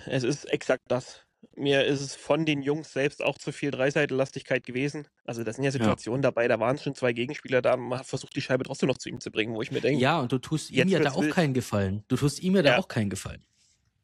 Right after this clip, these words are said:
Speaker 1: Ja. Jetzt weiß ich natürlich nicht, ich, ich lehne mich mal weit aus dem Fenster und sage, in der Hoffnung, dass es so ist, dass es keine Harold Kreis-Anweisung war, zu sagen,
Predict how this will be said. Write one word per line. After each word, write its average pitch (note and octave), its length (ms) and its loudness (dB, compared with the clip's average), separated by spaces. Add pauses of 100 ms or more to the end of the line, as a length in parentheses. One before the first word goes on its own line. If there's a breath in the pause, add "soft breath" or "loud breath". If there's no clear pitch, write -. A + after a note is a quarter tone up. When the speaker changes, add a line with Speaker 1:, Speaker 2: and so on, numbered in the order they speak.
(140)
Speaker 1:
Ja. B2 160 0 (580 loud breath)
Jetzt C3+ 140 -6
weiß D#3+ 160 2
ich F#3 80 0
natürlich D3+ 400 -4
nicht, D#3+ 220 -4
ich, - 240 -14
ich - 180 -8 (720)
lehne D3+ 280 8
mich F#3 100 4
mal C3 160 4
weit C#3+ 160 6
aus E3 100 0
dem C#3 100 -8
Fenster D#3 560 -2
und C#3 160 -10
sage, D#3 480 2
in D3 160 -4
der C#3 180 4
Hoffnung, F3+ 240 -2
dass D3+ 140 -4
es D3+ 120 -12
so - 80 -6
ist, - 240 -6
dass C#3+ 60 -16
es B2 140 -14
keine F3 380 2
Harold D#3+ 240 2
Kreis-Anweisung D3 760 0
war, C#3+ 120 0
zu C#3 120 -6
sagen, C#3+ 400 0